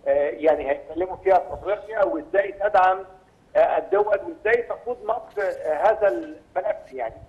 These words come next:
مصر عندها الحقيقة من، آه، ثالث دولة على مستوى العالم عندها طاقة شمسية متجددة في، آه، بنبان، آه، في أسوان،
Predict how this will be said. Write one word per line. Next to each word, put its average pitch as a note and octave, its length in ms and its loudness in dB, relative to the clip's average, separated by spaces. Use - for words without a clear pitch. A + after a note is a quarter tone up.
مصر A3 260 4
عندها G3+ 640 0
الحقيقة G3+ 640 -2
من، D#3 360 -10
آه، D#3 240 2
ثالث A3 280 4
دولة G3 300 -2
على F#3+ 240 0
مستوى F#3+ 360 0
العالم G3 400 0
عندها E3 280 -2
طاقة F#3+ 340 -2
شمسية G3 680 -2
متجددة E3 640 0
في، E3 440 -10
آه، C#3 320 -12
بنبان، G3 480 2
آه، D#3 720 2
في E3+ 220 -2
أسوان، F#3 420 4